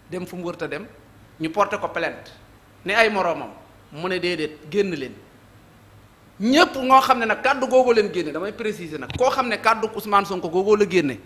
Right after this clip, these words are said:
xaru nga. Wax la, waru la woon a génne, ndax ba muy dem tàgguwu la. Aminata Touré nag, waxi daawam ak waxi renam daa bokkut. Keroog ba mu taxaw toogee seesu A P R def,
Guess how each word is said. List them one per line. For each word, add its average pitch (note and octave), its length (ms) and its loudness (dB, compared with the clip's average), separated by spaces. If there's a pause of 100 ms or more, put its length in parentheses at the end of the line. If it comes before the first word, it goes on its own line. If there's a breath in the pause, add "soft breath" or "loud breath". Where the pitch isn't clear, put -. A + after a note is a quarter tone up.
(180 loud breath)
xaru A3 280 6
nga. D3+ 140 -4 (2000)
Wax F3 180 -4
la, G3 60 4
waru A#3 220 6
la A#3 80 6
woon G3+ 200 8
a - 80 2
génne, B2+ 280 -4 (720)
ndax E3+ 160 -4
ba G#3+ 80 0
muy A3 120 2
dem G3+ 140 2
tàgguwu F#3+ 440 2
la. A2+ 80 -10 (840 soft breath)
Aminata C#4 400 2
Touré B3 200 4
nag, A#3 160 0
waxi A3 260 0
daawam A#3+ 420 6
ak G#3 120 0
waxi G#3 240 0
renam G#3 260 2
daa D#3+ 140 2
bokkut. D3+ 320 -10 (420)
Keroog F#3+ 180 -2
ba G#3 80 -4
mu G#3+ 60 -8
taxaw A3 240 -4
toogee G3 280 -4
seesu F#3 280 -6
A E3 120 2
P E3+ 120 -4
R D#3 80 -4
def, D#3+ 400 -10